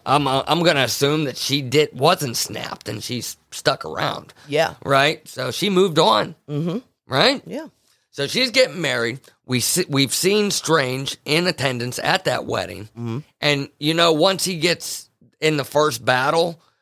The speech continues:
Speaker 1: it's game on from there. He's not gonna be going to a wedding in the middle of this movie while he's trying to get away from Wanda.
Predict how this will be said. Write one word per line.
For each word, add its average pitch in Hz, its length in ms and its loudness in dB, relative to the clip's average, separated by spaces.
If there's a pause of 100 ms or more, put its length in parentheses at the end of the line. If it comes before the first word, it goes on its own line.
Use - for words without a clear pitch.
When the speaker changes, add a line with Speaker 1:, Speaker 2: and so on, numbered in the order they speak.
(140)
Speaker 1:
it's - 180 -2
game 143 320 2
on 113 240 2
from 95 200 -10
there. 135 300 0
He's 127 240 -4
not 156 220 0
gonna 139 200 0
be 117 100 -6
going 139 300 2
to 120 120 -4
a 107 80 0
wedding 113 540 -6 (800)
in 165 120 0
the 156 60 4
middle 151 280 4
of 120 80 -2
this 110 180 -6
movie 131 480 0
while 117 240 -2
he's 107 120 -6
trying 127 200 0
to 117 60 -4
get 117 100 -6
away 107 180 0
from 107 220 -6
Wanda. 123 440 2